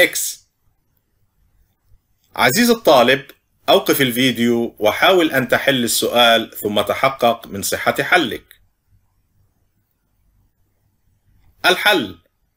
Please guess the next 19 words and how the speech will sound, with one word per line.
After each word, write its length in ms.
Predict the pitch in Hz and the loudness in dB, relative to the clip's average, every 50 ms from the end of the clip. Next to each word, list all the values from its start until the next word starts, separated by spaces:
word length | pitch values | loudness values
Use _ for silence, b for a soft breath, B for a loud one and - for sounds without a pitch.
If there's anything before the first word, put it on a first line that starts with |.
| _ _ _ _ _ _ _ - | _ _ _ _ _ _ _ 0
تلاحظ 360 | 135 143 190 233 220 226 202 | 4 4 6 4 4 2 0
في 80 | - 175 | 0 0
السؤال 380 | 160 - - 160 165 175 160 | 0 2 4 4 4 4 4
رقم 480 | 156 156 - - 139 127 113 101 95 - - | 4 2 2 2 2 2 2 0 -4 -10 -6
nineteen 760 | 107 117 127 135 127 127 120 - 160 175 151 127 131 143 143 - _ _ _ _ _ _ _ _ _ _ _ - | -2 0 0 2 0 -2 -2 0 0 2 2 0 0 -4 -6 -12 _ _ _ _ _ _ _ _ _ _ _ -2
أن 180 | 131 131 135 139 | 0 2 2 2
التكامل 540 | 131 - 139 139 - 196 220 220 185 170 151 | 2 2 0 0 2 2 2 2 2 0 0
مكون 420 | 139 131 - - 156 160 143 123 | 0 0 2 4 4 6 4 4
من 180 | 117 113 107 101 | 2 0 -2 0
دالتين، 720 | 107 110 117 131 139 135 - 180 180 139 104 95 90 82 _ _ _ _ _ _ _ _ _ _ _ _ _ _ - | 2 2 4 2 2 2 2 2 2 2 0 -6 -10 -16 _ _ _ _ _ _ _ _ _ _ _ _ _ _ 0
تكامل 760 | 135 123 - - 196 214 196 165 156 160 160 156 156 156 _ - | 0 0 2 2 2 2 2 2 2 2 2 2 0 -4 _ 0
كوساين 640 | - 127 123 - - - 165 165 147 131 120 113 | 2 2 2 4 2 2 2 2 2 2 0 -2
X 220 | - - 156 151 - | -2 -2 -2 -2 -2
minus 460 | - 123 120 117 117 113 110 - - | -4 -2 0 0 0 0 0 -2 -4
three 320 | 107 - 127 147 151 131 - | -4 -2 -2 -2 -2 -2 -2
X 260 | 135 143 139 - 127 | -4 -4 -4 -4 -4
squared 500 | 117 - - - 117 113 120 127 131 127 | -4 -6 -4 0 2 4 4 4 2 0
D 160 | 135 156 151 156 180 165 - | -2 -4 0 0 0 0 -2
X، 60 | - | -4